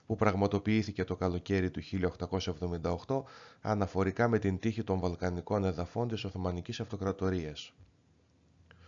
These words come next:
Για να πείσει τις μεγάλες δυνάμεις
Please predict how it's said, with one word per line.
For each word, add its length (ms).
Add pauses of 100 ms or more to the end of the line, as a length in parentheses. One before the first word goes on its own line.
(440)
Για 160
να 120
πείσει 520 (460)
τις 180
μεγάλες 520
δυνάμεις 560